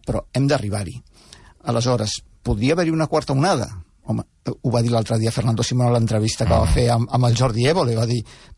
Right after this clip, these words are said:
Speaker 1: «Puede empezar en cualquier momento». Per tant, hem d'anar amb compte. Si no fem les coses bé, pot començar. Si estem en un moment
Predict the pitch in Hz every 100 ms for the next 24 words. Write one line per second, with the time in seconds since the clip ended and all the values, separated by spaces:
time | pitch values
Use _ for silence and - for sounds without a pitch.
0 | - 151 165 185 139 147 170 127 104 165
1 | 127 113 165 113 107 - 120 - 147 196
2 | - 135 151 147 123 156 - 120 110 -
3 | 151 131 120 - 143 170 202 135 113 -
4 | 120 101 135 170 - 131 165 - 117 110
5 | 101 101 92 - - - 139 - 170 185
6 | 175 160 135